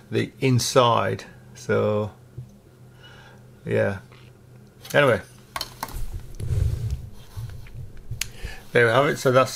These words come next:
sprue number, I don't know what's, it's, which nut, which sprue it is. Sprue. I shall refer to the manual.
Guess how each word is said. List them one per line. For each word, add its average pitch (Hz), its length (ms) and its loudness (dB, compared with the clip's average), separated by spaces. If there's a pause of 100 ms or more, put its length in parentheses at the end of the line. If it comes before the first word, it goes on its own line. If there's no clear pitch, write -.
(200)
sprue 147 340 2
number, 127 640 4
I 127 120 4
don't 120 200 4
know 113 80 -2
what's, 110 260 -6
it's, - 260 -4 (360)
which 123 220 -2
nut, 127 180 -2
which 117 140 -6
sprue 117 300 -6
it 107 40 -6
is. 110 240 -10 (600)
Sprue. 156 580 2 (1900)
I 110 100 2
shall 113 180 0
refer 113 340 4
to 147 100 -2
the 143 80 2
manual. 139 300 4